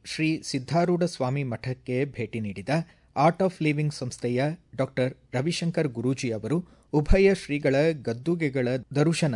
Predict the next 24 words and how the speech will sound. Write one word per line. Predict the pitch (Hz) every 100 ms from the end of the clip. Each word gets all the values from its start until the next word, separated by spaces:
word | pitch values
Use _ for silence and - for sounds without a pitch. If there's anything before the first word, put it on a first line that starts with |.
| - -
ಪಡೆದರು. | 170 170 113 - - _ _ -
ಗುರೂಜಿ | 143 208 180 202
ಅವರನ್ನು | 175 165 165 190
ಶ್ರೀಮಠದ | - 151 147 143 143 135 143
ವತಿಯಿಂದ | 117 127 120 120 151
ಸನ್ಮಾನಿಸಿ | 160 123 113 120 117 113 - - _ -
ಗೌರವಿಸಲಾಯಿತು. | 160 185 160 - 110 104 95 - - _ _ _ _
ಮಂಡ್ಯ | 160 196 214 226
ಜಿಲ್ಲೆಯ | 220 190 175 180 196
ಮದ್ದೂರು | 190 143 139 160 156
ನಗರದಲ್ಲಿ | 139 120 139 123 120 127 160 - -
ಕಳೆದ | 160 196 185
ರಾತ್ರಿ | 165 147 147 143 170
ಗಣೇಶ | 156 127 139 170 180
ಮೂರ್ತಿ | 147 127 - 139
ವಿಸರ್ಜನೆ | 110 - 131 - 135 127
ವೇಳೆ | 110 110 113
ಸಂಭವಿಸಿದ | 117 104 117 120 113 117 170 - _ -
ಕಲ್ಲು | 170 202
ತೂರಾಟ | - 180 160 156 165
ಹಾಗೂ | 160 135 131 156 -
ಗುಂಪು | 120 160 175 180
ಘರ್ಷಣೆಗೆ | 120 117 - 147 143 127
ಸಂಬಂಧಪಟ್ಟಂತೆ | 107 120 143 139 110 - 104 147